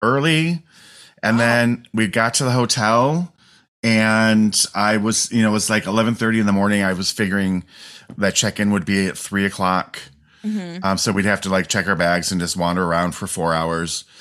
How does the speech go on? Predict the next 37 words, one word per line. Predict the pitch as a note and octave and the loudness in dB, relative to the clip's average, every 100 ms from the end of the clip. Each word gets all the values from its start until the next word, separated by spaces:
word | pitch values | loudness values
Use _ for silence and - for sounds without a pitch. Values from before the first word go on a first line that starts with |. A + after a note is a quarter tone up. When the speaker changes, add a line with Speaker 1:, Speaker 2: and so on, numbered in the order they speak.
| - - _ | -20 -20 _
Speaker 1:
But | G#2+ - | -4 0
they | A2+ | 0
were | A#2 A#2 | 2 2
like, | A2 G#2+ - - | 2 0 -4 -6
"Clickety | E3 E3+ | -4 -2
clack, | D3+ D3+ C#3+ D#3+ | -2 0 0 0
your | A#2+ | 0
room | A#2 B2+ | 2 2
is | C3+ A#2 | 2 0
ready. | A#2+ D#3+ | 0 2
You | D#3 | 0
can | G2+ | -2
go | F#2+ G2+ | 0 2
right | G2+ G2+ | 2 2
up." | A2 F#3 - | 2 0 -4
Speaker 2:
<gasps> | C5 D#5+ D#5+ D5+ D5 B4+ A#4 G4+ D#4 | -4 -2 0 0 0 0 -2 -6 -4
Speaker 1:
I | C#3+ D#3 F3+ F4+ G4+ | 0 2 4 4 6
Speaker 2:
Oh. | G#4 - D5 F3 A#2+ G#2 | 6 4 4 4 4 2
Speaker 1:
know. | G2+ | 2
So | - C3+ | 0 2
we | |
Speaker 2:
Oh | E4+ | 4
Speaker 1:
got | F#4 - - | 4 4 4
Speaker 2:
my | |
Speaker 1:
right | A#2+ - | 2 4
Speaker 2:
God. | E4 C4+ | 4 2
Speaker 1:
into | D3+ C#3 | 0 0
the | A2+ | 0
room, | G#2 A#2+ D3 F#3 G3 | 2 2 4 4 2
got | A2 G2 | 2 2
settled. | - - C3+ D#3+ E3 F#3+ F#3+ - - - - - - - | 0 2 2 2 2 0 -2 -8 -10 -20 -20 -16 -12 -10
Speaker 2:
That's | G#3 F#3+ C3 | -8 -4 0
Speaker 1:
And | |
then | C#3 D3+ | 2 2
it | D3 | 2
was | C#3+ - | 0 -2
just | - C#3+ C#3 - | 0 0 2 0